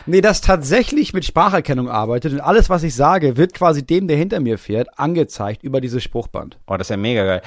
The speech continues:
Speaker 2: Dann kannst du zum ersten Mal wirklich jemanden beleidigen, wenn du sagst, „Fahr doch, du Arschloch“,
Speaker 1: Ja.
Speaker 2: dann sieht man's
Speaker 1: Ja,
Speaker 2: auch.
Speaker 1: ganz genau.
Speaker 2: Oh, das finde ich so gut.
Speaker 1: Ähm,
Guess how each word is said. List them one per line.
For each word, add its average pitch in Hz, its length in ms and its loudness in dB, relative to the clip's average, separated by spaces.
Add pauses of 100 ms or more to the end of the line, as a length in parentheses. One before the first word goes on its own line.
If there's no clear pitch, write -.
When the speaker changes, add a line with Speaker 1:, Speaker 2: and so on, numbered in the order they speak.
Speaker 2:
Dann 123 100 -2
kannst 160 200 0
du - 40 -10
zum 143 120 -6
ersten 180 340 0
Mal 147 160 2
wirklich 160 240 -4
jemanden 143 240 0
beleidigen, 120 380 2
wenn 110 80 -2
du 107 60 -4
sagst, 113 180 -4
„Fahr 143 180 2
doch, 147 120 2
du 123 140 -4
Arschloch“, 117 440 -2
Speaker 1:
Ja. - 120 -20
Speaker 2:
dann 117 180 0
sieht 135 220 -10
man's 92 220 -8
Speaker 1:
Ja, 117 200 -4
Speaker 2:
auch. - 120 -16 (140)
Speaker 1:
ganz 95 260 -8
genau. 98 300 -6 (260)
Speaker 2:
Oh, 101 120 -4 (160)
das - 140 -12
finde 107 160 -6
ich 92 60 -8
so 101 140 -6
gut. 95 240 -6
Speaker 1:
Ähm, 131 380 0